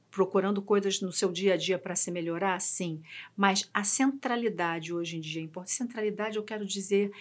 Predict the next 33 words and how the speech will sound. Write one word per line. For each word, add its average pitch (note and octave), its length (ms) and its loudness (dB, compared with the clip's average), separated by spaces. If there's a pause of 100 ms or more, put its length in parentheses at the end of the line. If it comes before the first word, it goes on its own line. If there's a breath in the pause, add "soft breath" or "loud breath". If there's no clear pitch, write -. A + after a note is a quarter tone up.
(320 loud breath)
tá A#3+ 120 6
mais A3+ 360 2
no G#3+ 120 -2
momento G3 360 -2
presente. E3+ 680 -6 (320)
Por - 280 -6
quê? D3+ 260 -6 (220)
O B3 80 -6
que - 120 -2
que G4+ 160 -4
é B3 40 0
ansiedade? D3+ 840 -4 (480 loud breath)
A G3 100 2
ansiedade F#3+ 840 0
é F#3 260 -2 (260)
quando G#3 220 -2
você A#3 460 0
sai C#4 580 6
do B3 120 0
momento F3+ 360 -4
presente. - 680 -10 (640 loud breath)
Eu G#3+ 100 -2
tô A3+ 120 2
aqui B3 180 0
conversando A#3 500 -4
com A#3 160 -6
você. A#3 500 -6 (460)
Nesse C4+ 380 2
momento, G3 640 -2
eu G3+ 120 0
não G#3+ 140 2
percebo A3 460 -2
ansiedade. E3+ 640 -4